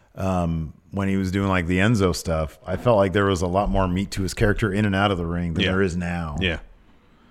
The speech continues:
Speaker 1: Uh, in any event, uh, after that, we had Triple H. He found Braun Strowman,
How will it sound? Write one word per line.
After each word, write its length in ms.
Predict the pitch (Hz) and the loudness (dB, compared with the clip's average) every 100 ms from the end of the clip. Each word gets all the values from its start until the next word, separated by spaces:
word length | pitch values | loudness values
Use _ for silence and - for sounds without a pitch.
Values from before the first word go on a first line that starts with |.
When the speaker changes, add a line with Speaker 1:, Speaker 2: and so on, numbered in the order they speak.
| - _ - - | -20 _ -16 2
Speaker 1:
Uh, 220 | 123 131 | 6 8
in 60 | 156 | 6
any 160 | 165 | 6
event, 260 | 139 117 110 | 6 4 4
uh, 40 | |
after 540 | 123 127 123 131 143 147 | 6 8 10 8 6 6
that, 140 | 151 | 8
we 100 | 139 | 8
had 120 | 135 | 6
Triple 300 | - 151 127 | 6 2 6
H. 160 | 127 - | 4 4
He 100 | 165 | 0
found 320 | - 165 165 | 4 6 6
Braun 280 | 139 147 143 | 6 6 6
Strowman, 580 | - 165 170 165 165 | 4 6 6 6 2